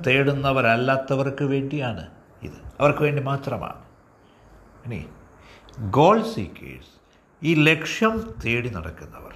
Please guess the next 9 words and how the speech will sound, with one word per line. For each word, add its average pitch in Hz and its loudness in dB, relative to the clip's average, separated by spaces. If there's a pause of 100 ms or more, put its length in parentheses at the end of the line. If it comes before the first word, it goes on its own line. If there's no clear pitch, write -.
(160)
അവർ 131 2 (520)
ഇടത്തരക്കാരായ 139 0
ആളുകളാണ്. - -14 (1600)
അവർക്കൊരു 214 6
നിശ്ചിത 196 2
ലക്ഷ്യമുണ്ട്, 147 2 (1400)
അവർക്ക് 175 4 (480)
അവിടെ 165 4
എത്തിച്ചേരാനാണ് 135 -2